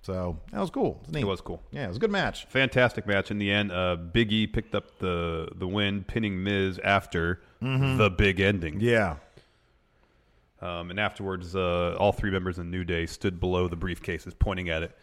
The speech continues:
Speaker 2: kind of
Speaker 1: Mm-hmm.
Speaker 2: teasing an announcement of some sort of who is gonna be the New Day's representative
Speaker 1: It's
Speaker 2: in
Speaker 1: gotta
Speaker 2: the
Speaker 1: be
Speaker 2: Money in the
Speaker 1: Big
Speaker 2: Bank.
Speaker 1: E, right? It's gotta be Big E.
Speaker 2: You'd think so, since he picked up the win in this match. Although Xavier Woods has been putting on some really great performances of late.
Speaker 1: I know.
Speaker 2: It's one of, it's either of them.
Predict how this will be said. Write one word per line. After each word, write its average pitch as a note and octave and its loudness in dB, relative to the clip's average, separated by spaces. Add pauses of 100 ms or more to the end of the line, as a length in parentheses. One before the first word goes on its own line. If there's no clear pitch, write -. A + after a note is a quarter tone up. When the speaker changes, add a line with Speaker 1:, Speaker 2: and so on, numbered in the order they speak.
(120)
Speaker 2:
kind A2+ 0
of B2+ 4
Speaker 1:
Mm-hmm. B2 0
Speaker 2:
teasing F#2 -6 (600)
an G#2 -2
announcement A2+ 2
of F#2 -4
some G2 0
sort F#2+ 0
of E2 -4
who A#2+ 4
is F#2 2
gonna F#2 -2
be F#2+ 0
the F2+ -6
New G2+ 2
Day's F#2 2
representative F2 0
Speaker 1:
It's - -16
Speaker 2:
in F#2 -4
Speaker 1:
gotta F2+ -4
Speaker 2:
the F2 0
Speaker 1:
be D#2 0
Speaker 2:
Money F#2 2
in F#2 -2
the D3+ 0
Speaker 1:
Big C#3+ 0
Speaker 2:
Bank. F2+ 0
Speaker 1:
E, D3+ -4
right? A#2 0
It's A#2 -10
gotta C#3 0
be B2+ -2
Big A2+ -4
E. G#2+ -6
Speaker 2:
You'd A#2 0
think E3 -2
so, G2 -2
since G2+ -8
he A2 -2
picked - 4
up - 0
the G#2+ 0
win A2+ 6
in G#2+ 0
this A2+ 0
match. F2+ -6
Although A2 -2
Xavier C3 0
Woods G#2+ -2
has E2+ -12
been F2+ -6
putting - -2
on F#2+ -2
some F2 -4
really A2 4
great F#2 0
performances F2 0
of D#2+ -12
late. D#2+ -6
Speaker 1:
I B2 -2
know. A2 0
Speaker 2:
It's A2 0
one C3 6
of, G#2 2
it's F#2+ -2
either G#2+ 6
of F2 2
them. D#2+ -4